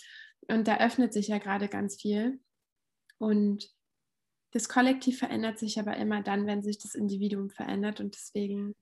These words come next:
ist das eigentlich einfach eine Sache, wo jeder einfach mal, glaub ich, reinspüren darf, für sich als Frau, aber auch als Mann, weil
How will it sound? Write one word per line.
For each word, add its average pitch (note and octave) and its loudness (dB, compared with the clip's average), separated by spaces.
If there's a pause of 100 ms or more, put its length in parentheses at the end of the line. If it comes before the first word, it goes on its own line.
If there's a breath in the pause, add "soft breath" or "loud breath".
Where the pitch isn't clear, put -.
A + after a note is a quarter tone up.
(340)
ist - -8
das G#3 -4
eigentlich G#3 0
einfach G#3+ 0
eine G#3+ 0
Sache, G#3+ -4
wo G#3 0
jeder A#3+ 4
einfach G#3+ -4
mal, G#3+ -2
glaub G#3+ -4
ich, - -10
reinspüren G#3 0
darf, G#3 0 (720)
für B3 6
sich C4+ 6
als A3 0
Frau, B3+ 0
aber C4 2
auch G#3 -4
als - -6
Mann, A#3 2 (340)
weil G#3 2